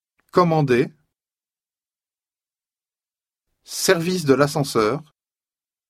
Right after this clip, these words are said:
La pension. Payer.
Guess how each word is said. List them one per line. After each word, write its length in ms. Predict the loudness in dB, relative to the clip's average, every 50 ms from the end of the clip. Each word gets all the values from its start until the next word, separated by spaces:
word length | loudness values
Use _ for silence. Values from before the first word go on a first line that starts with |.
| _ _ _ _ _ _ _ _ _ _ _ _ _ _
La 140 | -4 -4 -2
pension. 600 | 0 -2 -2 -2 -4 -6 -4 -4 -4 -4 -6 -10 -12 _ _ _ _ _ _ _ _ _ _ _ _ _ _ _ _ _ _ _ _ _ _ _ _ _ _ _ _ _ _ _ _ _ _ _ _ _ _ _ _ _ _ 0
Payer. 500 | 2 2 2 4 2 2 2 0 -2 -4